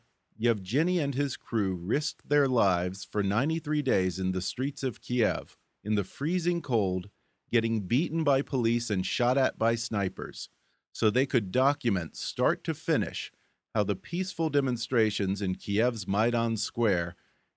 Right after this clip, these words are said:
escalated into a full-scale revolution and led to the overthrow of Vladimir Putin's corrupt puppet president, Viktor Yanukovych, in Ukraine. Folks, the human drama and epic size of this movie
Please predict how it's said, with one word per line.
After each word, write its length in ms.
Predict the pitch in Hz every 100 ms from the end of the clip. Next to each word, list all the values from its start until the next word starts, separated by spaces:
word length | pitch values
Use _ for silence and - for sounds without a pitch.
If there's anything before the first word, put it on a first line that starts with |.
| -
escalated 680 | 131 - 143 135 135 143 131
into 380 | 120 117 123 98
a 60 |
full-scale 760 | - - 151 170 - 135 131 131
revolution 840 | 113 123 131 123 117 - 87 90 _ _ _ -
and 180 | 107 107
led 280 | 139 143
to 100 | 135
the 180 | 127 131 -
overthrow 800 | 180 196 139 107 98 90 90 110
of 100 | 85
Vladimir 560 | 101 123 147 160 156
Putin's 540 | - - 139 110 135 -
corrupt 560 | - 95 123 156 - _
puppet 340 | - 123 170 -
president, 600 | 147 131 104 95 98 -
Viktor 400 | 85 110 - 135
Yanukovych, 840 | 123 117 113 110 139 110 95 92
in 100 | 104
Ukraine. 640 | 98 98 - 127 104 80 - _ _ _ _ _ _ _ -
Folks, 360 | 143 - - - -
the 140 | 110
human 460 | 101 165 196 185 147
drama 500 | 127 127 127 127 -
and 220 | 104 101 -
epic 360 | 123 - 151 -
size 400 | - 127 120 101
of 100 | 87
this 240 | 110 110
movie 460 | 113 120 92 92